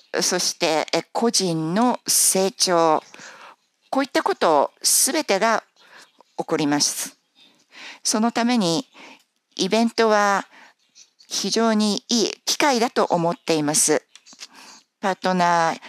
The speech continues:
業界、え、そして、え、エキスパート、こういった人たちと関係を築いていくことができます。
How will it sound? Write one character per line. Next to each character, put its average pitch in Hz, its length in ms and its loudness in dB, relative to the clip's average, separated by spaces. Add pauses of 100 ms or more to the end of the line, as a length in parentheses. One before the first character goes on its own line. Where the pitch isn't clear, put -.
(840)
業 190 220 2
界、 165 680 -2 (840)
え、 180 120 0
そ 190 180 0
し - 260 0
て、 208 340 2 (1400)
え、 175 240 0
エ 185 80 2
キ - 100 -2
ス - 140 0
パ 240 160 0
ー - 100 -6
ト、 - 200 0
こ 240 220 0
う 247 40 0
い 240 40 -4
っ - 40 -8
た - 160 -4
人 269 180 -6
た 269 160 0
ち - 140 0
と 185 240 0
関 220 240 -2
係 262 140 -4
を 262 80 -4
築 240 280 -2
い 220 80 -2
て 175 220 -2
い - 80 -8
く - 60 -14
こ 175 100 -2
と 285 100 -6
が 156 120 -2
で 151 100 -2
き 156 140 -4
ま 147 100 -2
す。 160 260 0